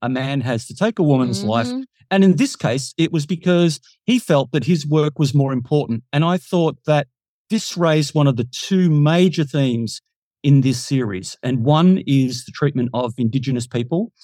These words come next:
Speaker 2: Mm-hmm.
Speaker 1: in, certainly in, in, in this show, the, the Inuit slash, uh, Inupiat people in Alaska. But the other one, too, is environment. And so you get down to this sort of, this theme of the greater good. It's like he's saying, "Oh, no, it's okay to murder her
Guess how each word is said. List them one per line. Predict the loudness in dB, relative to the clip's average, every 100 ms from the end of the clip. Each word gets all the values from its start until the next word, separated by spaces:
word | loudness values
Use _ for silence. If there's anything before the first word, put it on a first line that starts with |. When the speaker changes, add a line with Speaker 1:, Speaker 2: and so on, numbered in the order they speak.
| _
Speaker 2:
Mm-hmm. | -14 -4
Speaker 1:
in, | 0 4 4 2 -2 _ _
certainly | -2 0 0
in, | 0 -2 0
in, | -2 0
in | 0 2
this | 2
show, | 0 -6 -4 -4
the, | -4 -4 -8 -10 -6
the | -4 -2 -2
Inuit | 2 4 2 -2
slash, | -6 -6 -6 -6
uh, | -6
Inupiat | -4 -2 -2 -2 -2
people | -2 -2 -2 -4 -10 -20 _ _ _
in | 0
Alaska. | 2 0 0 0 -2 -4 _
But | -6 0
the | 2
other | 2 2
one, | 2 0
too, | 0 -2 0
is | 0
environment. | -2 0 0 0 -2 -4 -10 _
And | -4
so | 0 2 2 0 -2
you | -2
get | -2 -2
down | 0 0
to | 0
this | 2 2 0 -6 _ _ _
sort | -4 0 2
of, | 2 0 -8 -4
this | -4 -4
theme | 2 4 6
of | 4 2
the | 0
greater | 2 2 2
good. | 0 2 0 0 -6 _ _ _
It's | -8 -2
like | 0
he's | 2 2 2
saying, | -2 0 -2 -2
"Oh, | -2
no, | 0 0 -2
it's | -4
okay | -2 -4 -4 -2
to | 2
murder | 4 4 2 0
her | -2 -4 -6